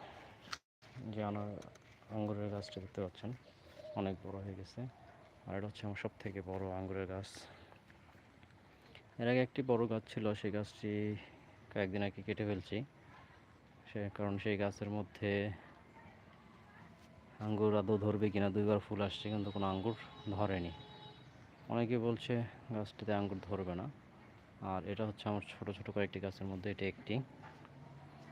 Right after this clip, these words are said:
এই গাছটির গোড়াটা আমি দেখানোর চেষ্টা করতেছি আপনি, আপনাদেরকে পুরোটা। ও, তার মধ্যে এখানে একটা বল সুন্দরী গা-, বড় এর গাছ আছে, এটা হলো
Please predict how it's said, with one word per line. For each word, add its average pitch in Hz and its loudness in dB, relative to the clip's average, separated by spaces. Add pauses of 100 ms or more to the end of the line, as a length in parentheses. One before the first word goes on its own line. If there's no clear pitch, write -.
(520)
এই 104 2
গাছটির 107 2 (100)
গোড়াটা 104 0
আমি 107 2 (200)
দেখানোর 104 0
চেষ্টা 107 0
করতেছি 101 -4
আপনি, 104 -6 (220)
আপনাদেরকে 95 -2
পুরোটা। 98 2 (840)
ও, 101 -2 (140)
তার 104 4
মধ্যে 110 2
এখানে 110 2
একটা 110 -2
বল 107 4
সুন্দরী 104 0
গা-, 98 2 (180)
বড় 104 2 (100)
এর 104 0
গাছ 98 -2
আছে, 95 -4 (680)
এটা - -6
হলো 107 2